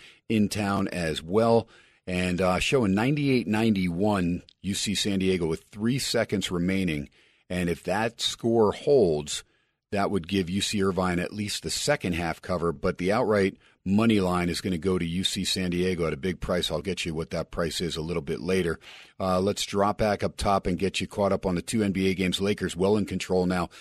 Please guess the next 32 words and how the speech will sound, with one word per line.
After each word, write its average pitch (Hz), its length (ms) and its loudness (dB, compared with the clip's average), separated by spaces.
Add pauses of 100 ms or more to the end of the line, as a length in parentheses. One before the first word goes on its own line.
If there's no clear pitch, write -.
(140)
Ninety-eight 104 560 2
eighty-two 101 460 -2
lead 98 160 0
the 87 80 -4
Warriors. 90 420 0
Ten 101 200 -6
forty-eight 92 400 -4
to 85 80 -10
go 90 180 2
in 98 160 -2
L 87 180 0
A 87 140 0 (300)
in 117 160 4
the 101 40 2
fourth 92 320 -4
quarter. 107 380 2 (220)
And 95 100 0
the 92 60 0
Kings 131 280 0
up 95 200 -2
twenty 135 280 -2
big 113 200 2
ones 85 260 -2
with 80 100 -12
five 90 280 0
thirty-four 98 460 -2
to 92 40 -2
go 92 140 0
in 87 80 -2
regulation 90 500 0
over 76 180 -4
Portland. 82 540 -2